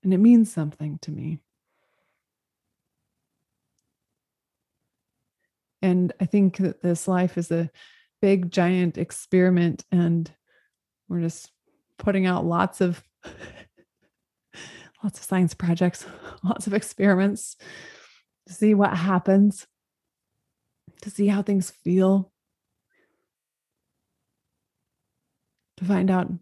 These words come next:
how we can celebrate this living, this beautiful mess together. And so today, thank you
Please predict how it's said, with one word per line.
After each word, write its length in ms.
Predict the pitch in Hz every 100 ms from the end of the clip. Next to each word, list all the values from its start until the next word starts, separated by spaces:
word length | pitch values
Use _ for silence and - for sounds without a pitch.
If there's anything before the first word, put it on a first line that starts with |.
| _
how 260 | 190 175
we 160 | 175 190
can 320 | 185 170 165 _ _ _ _ _ _
celebrate 1000 | - - 165 175 180 180 170 180 - - - _ _ _ _ _ _ -
this 300 | 156 - _ _ _
living, 760 | - 156 151 156 175 180 190 185 _ -
this 300 | 156 - - _ _ _ _ _ _ _ -
beautiful 420 | 165 156 175 165
mess 520 | 160 - 160 - - -
together. 540 | 175 165 160 185 180 _ _ _ _ _ _ _ _ _ _ _ _ _ _ _ _ _ _ _ _ _ _ _ _ -
And 100 | 170
so 640 | 190 180 180 180 180 170 _
today, 600 | - 175 165 170 180 180 - _ _ _ _ _ _ _ _ _ _ _ _ _ _ _ _ _ _ -
thank 360 | 196 180 -
you 340 | 180 175 196